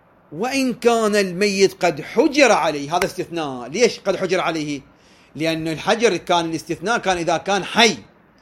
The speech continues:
أما هاي الرواية مطلقة، بل أكثر من مطلقة. زين، هي وقال: "حل عليه"، نعم، الرواية مطلقة. جيد. إذن وجدنا استثناء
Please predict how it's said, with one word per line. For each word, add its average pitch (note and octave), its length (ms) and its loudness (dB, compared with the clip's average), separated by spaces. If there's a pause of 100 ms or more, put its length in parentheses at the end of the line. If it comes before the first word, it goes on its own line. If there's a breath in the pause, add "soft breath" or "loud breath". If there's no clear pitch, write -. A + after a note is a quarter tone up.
(360 soft breath)
أما E3 240 -2
هاي E3+ 200 2
الرواية F#3 320 4
مطلقة، F3+ 600 -2 (880)
بل D#3+ 140 0
أكثر A3+ 320 2
من C4+ 140 0
مطلقة. G3 520 0 (640 soft breath)
زين، D#3+ 320 -2 (300 soft breath)
هي F3 120 2
وقال: F#3 260 4
"حل A#3 260 2
عليه"، D#3+ 380 4
نعم، B2 440 -6
الرواية D3 380 -2
مطلقة. C3+ 420 -8 (540)
جيد. C#3 280 -2 (920 soft breath)
إذن A#3+ 180 4
وجدنا A#3+ 340 2
استثناء G3+ 560 -2